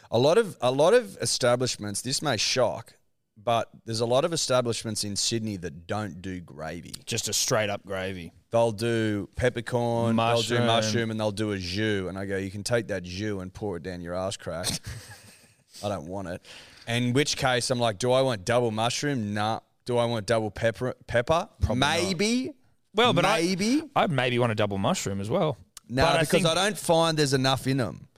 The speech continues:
Speaker 1: You'd almost gotta triple if you're getting mushrooms. You gotta
Speaker 2: Hmm.
Speaker 1: triple a mushroom, I
Speaker 2: I don't
Speaker 1: reckon.
Speaker 2: know, but I think, I think one of each. If you're given, if you're not given just a flat out gravy, then one of each.
Speaker 1: I'll usually, I'll tend to go the peppercorn on the s-, on the chips and then the mushroom on the,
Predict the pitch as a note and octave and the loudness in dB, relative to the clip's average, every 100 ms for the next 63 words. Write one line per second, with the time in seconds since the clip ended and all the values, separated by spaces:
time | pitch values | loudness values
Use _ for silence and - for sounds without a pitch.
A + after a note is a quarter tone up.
0 | _ _ A#2+ D3 F#3+ G3+ - C3+ - - | _ _ 4 6 6 4 2 2 2 2
1 | D3 - A2+ G2 G2+ E2+ F#2 F2 - C#2+ | 4 4 2 0 -2 -2 -4 -6 -6 -8
2 | B1+ - - _ _ _ _ _ _ _ | -10 -14 -18 _ _ _ _ _ _ _
3 | _ _ - C#3+ C3 A2+ D3 D3 B2+ A2 | _ _ -2 0 2 2 4 4 2 0
4 | G#2 - G2+ G2 C3 C#3+ B2+ A2+ G#2+ G2+ | -4 -6 -8 -2 0 2 2 2 2 0
5 | C#3 D3+ F#3+ F#3 - D3+ - F#3+ C3+ C#3+ | 0 0 0 -4 -2 -2 0 0 2 2
6 | C3+ A2+ A2+ - - - A2 B2+ A2 G#2+ | 2 0 -2 0 -4 -2 -2 0 0 0
7 | B2 A#2 A2+ A2 C3+ C3+ A2 A#2 A2 G#2 | -2 -2 -4 -2 0 0 -2 -4 -4 -6
8 | - F#2+ - G2+ F#2 F#2 F#2 F2+ F#2 F2 | -6 -8 -4 -4 -2 -4 -6 -6 -4 -6
9 | D#2 F#2 F#2 F2 D2+ D#2 - - - - | -10 -10 -10 -10 -10 -8 -6 -8 -10 -20
10 | - _ - A2+ C#3 C3 C3 A2+ A#2 G#2+ | -20 _ 0 4 4 4 4 2 0 2
11 | A#2+ B2 B2 A#2 A2 G#2 G2+ F#2+ F#2 D#2+ | 2 2 0 0 0 0 0 0 -2 -6
12 | - G#2+ G2 - G2+ F#2+ F#2 F2 - - | -4 -4 -4 -6 -4 -4 -6 -6 -6 -6
13 | G#2 E2+ - G#2 C3 - - G2+ F#2 F2+ | -8 -6 -4 -2 -4 -4 -6 -6 -6 -6
14 | F2+ F#2 - F#2 E2+ D#2 | -6 -6 -6 -8 -10 -12